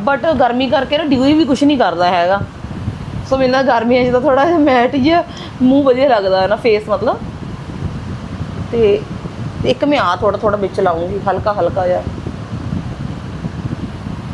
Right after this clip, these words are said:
ਤੇ ਮੈਨੂੰ ਬਲਸ਼ਰ ਲਗਾਉਣਾ ਬੜਾ ਹੀ ਜ਼ਿਆਦਾ ਵਧੀਆ ਲੱਗਦਾ। ਮੈਨੂੰ ਐਂ ਵੀ ਚਾਹੇ ਜਿੰਨਾ ਮਰਜ਼ੀ ਲੱਗ ਜਾਵੇ, ਲੱਗ ਜਾਵੇ ਬਸ, ਗੱਲਾਂ ਪਿੰਕ ਪਿੰਕ ਹੋ ਜਾਣ।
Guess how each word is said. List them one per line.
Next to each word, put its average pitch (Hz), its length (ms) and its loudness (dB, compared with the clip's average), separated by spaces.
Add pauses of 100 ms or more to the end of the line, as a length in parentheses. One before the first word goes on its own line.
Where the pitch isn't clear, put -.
ਤੇ 247 60 0
ਮੈਨੂੰ 269 240 2
ਬਲਸ਼ਰ 226 300 0
ਲਗਾਉਣਾ 240 280 2
ਬੜਾ 202 340 2
ਹੀ 277 80 0
ਜ਼ਿਆਦਾ 220 200 4
ਵਧੀਆ 208 140 2
ਲੱਗਦਾ। 202 300 0
ਮੈਨੂੰ 208 280 0
ਐਂ 208 80 4
ਵੀ 226 80 0
ਚਾਹੇ 220 220 2
ਜਿੰਨਾ 214 260 0
ਮਰਜ਼ੀ 214 360 0
ਲੱਗ 185 300 0
ਜਾਵੇ, 214 180 4
ਲੱਗ 202 320 0
ਜਾਵੇ 196 240 2
ਬਸ, 165 240 2 (760)
ਗੱਲਾਂ 240 260 2
ਪਿੰਕ 277 300 0
ਪਿੰਕ 269 280 0
ਹੋ 233 300 4
ਜਾਣ। 175 300 2